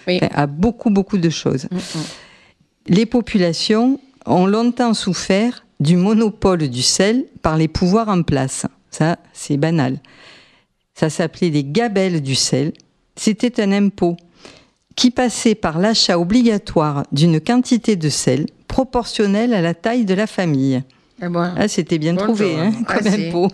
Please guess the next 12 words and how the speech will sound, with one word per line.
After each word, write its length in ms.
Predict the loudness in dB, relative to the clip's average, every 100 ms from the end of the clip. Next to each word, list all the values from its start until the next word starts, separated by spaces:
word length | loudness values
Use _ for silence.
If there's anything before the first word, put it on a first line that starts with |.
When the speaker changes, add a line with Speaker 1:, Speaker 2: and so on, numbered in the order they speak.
| -2 -4 -4
Speaker 1:
Ah. 360 | -4 -2 -4 -6 -12 -20 _ _ _ -18 -16 -16 -18 -2
Speaker 2:
Il, 140 | 0 2 4
il 160 | 4
y 80 | 6
a 80 | 4
eu 280 | 2 2 2
des, 280 | 4 4 2
des, 640 | 2 2 0 -2 -2 -4 -2
des 200 | 0 2
révoltes, 720 | 2 2 2 2 0 -2 0 0 -2
des 260 | -2 0 0
guerres 380 | 2 0 0